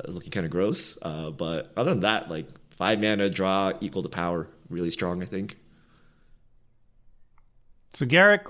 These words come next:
Speaker 2: old, oldie but a goodie still. That's what we, we determined. All right, moving on.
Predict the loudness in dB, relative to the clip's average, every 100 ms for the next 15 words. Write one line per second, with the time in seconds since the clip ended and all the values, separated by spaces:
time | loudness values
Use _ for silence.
0 | -2 4 6 4 -8 -2 4 6 6 2
1 | 4 4 6 6 4 4 -2 0 0 0
2 | -4 -8 -12 -12 -14 -18 -6 -4 0 0
3 | 2 2 0 0 0 0 0 2 2 0
4 | -2 -8 -20 -20 -20 -20 -20 2 8 8
5 | 6 0 -20 _ _ _ 4 6 8 8
6 | 8 6 0